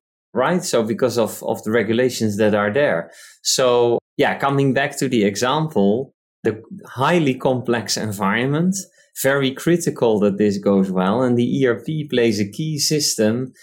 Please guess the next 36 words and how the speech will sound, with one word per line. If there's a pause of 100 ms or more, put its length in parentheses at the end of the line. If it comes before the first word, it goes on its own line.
(200)
in
making
sure
that
in
the
database
and
the (180)
logics (260)
of
that
system, (260)
that
this
is
exactly
stored
and
managed.
And
that,
for
example,
an
order
is
put
in, (420)
that
it (100)
can (160)
maybe
not
put
in